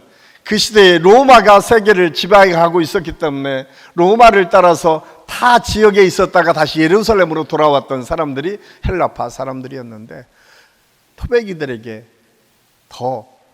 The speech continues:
소외된 것 같은 느낌을 받았던 것 같아요. 원망과 시비가 생기기 시작했습니다. 이것을 본 사도들이 "어떻게 하면 이 문제를 해결할 것인가?"라고 하는 생각을 하면서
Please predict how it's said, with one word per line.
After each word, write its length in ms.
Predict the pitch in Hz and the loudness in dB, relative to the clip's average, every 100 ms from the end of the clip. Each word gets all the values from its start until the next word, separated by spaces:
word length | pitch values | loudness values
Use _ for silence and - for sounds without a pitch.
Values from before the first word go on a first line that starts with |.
| _ | _
소외된 560 | - 220 208 175 156 | -16 -8 -8 -8 -12
것 140 | 143 - | -16 -16
같은 320 | 117 127 113 | -16 -14 -14
느낌을 400 | 127 - 165 135 | -14 -12 -12 -12
받았던 500 | 113 113 113 - 127 | -14 -12 -12 -14 -20
것 140 | 127 | -20
같아요. 400 | _ - - - _ _ _ _ _ _ _ _ _ - | _ -20 -20 -20 _ _ _ _ _ _ _ _ _ -14
원망과 480 | 120 120 110 110 110 | -12 -8 -10 -10 -18
시비가 420 | - 185 147 110 | -18 -16 -14 -14
생기기 400 | - 156 127 110 | -16 -20 -20 -20
시작했습니다. 840 | - - _ 113 _ _ _ _ _ _ - - 196 | -20 -20 _ -20 _ _ _ _ _ _ -20 -12 -2
이것을 400 | 202 208 214 190 | 2 4 4 2
본 320 | 180 170 170 | 2 0 -4
사도들이 800 | - 226 254 196 175 175 113 - - | -4 0 2 0 -2 -2 -4 -12 -4
"어떻게 360 | 196 202 277 269 | 0 0 2 2
하면 280 | 247 240 214 | 4 2 2
이 80 | 226 | 2
문제를 640 | 277 285 240 190 165 120 - - | 2 2 2 4 2 -2 -6 2
해결할 600 | 233 269 302 285 233 180 | 4 6 6 6 6 4
것인가?"라고 1120 | 202 - 156 139 196 208 139 123 131 156 151 | -2 -2 -6 2 6 6 6 2 -2 -4 -4
하는 180 | 147 139 | -6 -4
생각을 480 | - 190 175 151 156 | -4 -2 -6 -4 -8
하면서 540 | 202 185 151 214 202 | -8 -8 -8 -8 -10